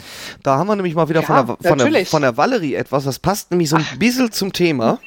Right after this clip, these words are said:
Speaker 2: Die Valerie. Na
Speaker 1: Ja.
Speaker 2: gut.
Speaker 1: Und
Speaker 2: <laughs>
Speaker 1: zwar
Speaker 2: Hallo, Valerie.
Speaker 1: Ja. Was passiert, wenn ein Crewmember erkrankt? Und zwar einmal vor Abflug in Deutschland. Und was
Speaker 2: Mhm.
Speaker 1: passiert,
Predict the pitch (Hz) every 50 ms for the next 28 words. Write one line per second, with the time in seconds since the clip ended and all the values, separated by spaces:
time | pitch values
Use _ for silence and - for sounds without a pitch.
0 | - _ _ _ _ - - - - - _ _ - - 233 220 220 220 214 214
1 | 208 208 185 165 165 160 - _ - - - 208 - 185 175 143 - - - _
2 | - - - - - - - - - - 151 180 190 190 - - 294 - - 330
3 | - 196 185 175 170 151 139 254 240 214 170 196 214 214 220 214 202 185 180 175
4 | - 240 285 - - - - _ - - 170 143 120 104 - - - - - -
5 | - - - - - - - - - 135 196 233 - - - 214 202 - - 220
6 | 202 - 190 185 185 175 - - 190 208 202 190 180 180 170 170 95 - - -
7 | - 190 180 156 117 82 - - - - - - 82 117 120 - - - - -
8 | 143 143 139 131 127 120 117 107 92 - - - _ _ - - 131 127 120 113
9 | 110 107 95 90 - - 117 - - - - - - 113 101 - - 101 80 80
10 | 87 - - - - 214 247 285 294 294 - - - - - _ _ _ _ _
11 | - - 123 131 147 160 185 226 - - 185 190 185 156 - 185 185 247 392 202
12 | 196 202 208 208 - -